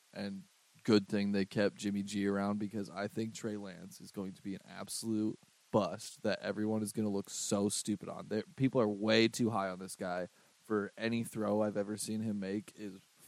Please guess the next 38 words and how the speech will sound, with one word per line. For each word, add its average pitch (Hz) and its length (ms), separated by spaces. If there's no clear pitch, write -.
way 113 360
underthrown. 101 680
And 107 100
everybody's 113 240
talking 110 160
about 107 160
what 104 180
an 101 100
arm 101 300
this 101 160
dude 92 220
has. - 260
I'm 98 100
like, 98 200
"Do 107 100
you, 98 60
Josh 127 320
Allen 113 360
and 110 240
Justin 107 340
Herbert 98 420
and 104 420
Pat 107 260
Mahomes 101 580
and 107 360
Matt 101 400
Stafford 104 460
are 98 80
all 98 160
in 95 80
the 101 40
league. 90 320
Like, 90 140
who 131 220
are 127 40
we 127 100
talking 104 380
about? 87 340